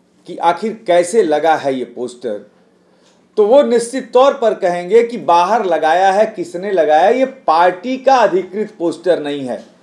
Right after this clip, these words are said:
लेकिन पोस्टर को फिर से आप, हम आपको ब-, बराबर साइड स्क्रीन पे अपने दिखा रहे हैं कि देखिए क्या लिखा है, "तेजस्वी के लिए तड़पता बिहार।"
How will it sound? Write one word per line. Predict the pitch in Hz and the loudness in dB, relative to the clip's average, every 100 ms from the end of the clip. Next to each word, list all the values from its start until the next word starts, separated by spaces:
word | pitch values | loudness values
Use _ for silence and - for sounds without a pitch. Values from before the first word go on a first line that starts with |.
| _ _ 180 | _ _ -6
लेकिन | 220 240 | -2 0
पोस्टर | 240 254 277 294 | 6 6 6 0
को | 294 | 0
फिर | 294 - 269 | -4 -2 -4
से | 269 320 | -4 0
आप, | 311 294 | 2 2
हम | 226 247 | 0 -2
आपको | 233 - | -2 0
ब-, | 185 190 196 | 0 2 2
बराबर | 175 190 214 277 | 2 2 4 2
साइड | - 208 220 | 2 0 0
स्क्रीन | - 220 202 | -4 -10 -4
पे | 196 | -4
अपने | 190 180 | -4 -8
दिखा | 151 147 151 | -8 0 0
रहे | 139 131 | 2 -4
हैं | 156 240 226 - - | -2 -4 -6 -20 -10
कि | 208 | 2
देखिए | 220 285 | 2 2
क्या | - - 247 254 | -6 0 4 4
लिखा | 233 196 196 196 | 4 0 2 2
है, | 175 143 - - _ _ - | 4 0 -2 -14 _ _ 2
"तेजस्वी | 220 214 240 233 - 262 311 | 6 6 6 2 -2 -2 -2
के | 208 247 240 | -2 6 6
लिए | 220 202 226 | 6 2 4
तड़पता | 220 185 170 160 - 151 | 4 2 2 0 -2 -2
बिहार।" | 117 120 107 95 | -2 -10 -10 -12